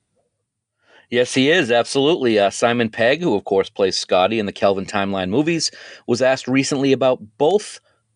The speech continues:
movies that are being planned, and he had good things to say about both of them. Regarding, uh,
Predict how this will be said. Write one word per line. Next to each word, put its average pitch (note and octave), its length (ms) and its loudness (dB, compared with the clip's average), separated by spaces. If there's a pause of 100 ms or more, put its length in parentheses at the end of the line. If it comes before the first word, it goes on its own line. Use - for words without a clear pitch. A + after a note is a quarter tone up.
(160)
movies G#2 480 0
that G2+ 180 2
are F#2+ 80 0
being F#2+ 220 -4
planned, G#2+ 380 -4
and A#2+ 140 -2
he D#3 120 0
had G#3 160 0
good G#3 140 -2
things G3 260 -2
to F3+ 80 -6
say F#3+ 180 0
about F#3 240 0
both G3+ 240 0
of C3 80 -2
them. F2 140 2 (460)
Regarding, B2+ 640 0
uh, A2 260 2